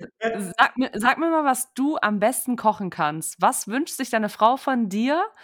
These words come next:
Speaker 2: wenn du sagst: „Hey, ich koche heute, du darfst aussuchen, was ich kochen soll.“ Was wünscht sie sich dann von dir?
Speaker 1: O-,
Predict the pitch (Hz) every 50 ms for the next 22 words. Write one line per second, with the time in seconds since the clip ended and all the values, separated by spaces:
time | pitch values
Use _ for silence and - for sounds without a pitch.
0 | - - - - - - 185 185 226 220 220 226 226 233 226 - - 196 233 226
1 | 208 240 240 233 - - - - - 269 269 302 339 - - 214 - - 254 277
2 | 277 - 254 247 254 247 247 247 262 226 196 202 196 214 214 214 - - 220 247
3 | 233 - 247 233 247 226 202 208 202 226 - - - 180 165 170 170 160 143 147
4 | 143 151 165 226 254 - - 277 233 214 - - 160 151 151 156 - - 147 147
5 | 151 - 160 156 156 151 151 151 151 147 123 123 - - - -